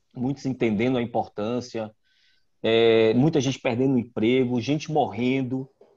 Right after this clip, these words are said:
aos montes, e o futebol meio que no mundo paralelo, entendeu?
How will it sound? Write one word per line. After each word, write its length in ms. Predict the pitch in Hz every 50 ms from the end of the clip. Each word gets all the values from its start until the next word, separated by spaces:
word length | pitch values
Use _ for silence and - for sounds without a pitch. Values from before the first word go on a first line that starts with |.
| _
aos 280 | - 143 165 160 - -
montes, 720 | 123 117 113 120 127 139 151 147 - 170 165 - - - _ _ _ _ _ _ _ _ _ -
e 80 | 277
o 80 | 311 320
futebol 880 | - - 349 330 - 311 233 190 185 180 196 226 302 311 320 381 - - _ _ _ _ _ _ - 214
meio 220 | 202 220 247 247
que 120 | 247 - 262
no 120 | 269 254
mundo 220 | 226 226 233 262 214
paralelo, 640 | - 262 262 285 285 226 160 143 151 156 156 151 131
entendeu? 480 | 113 - 123 113 123 156 190 226 -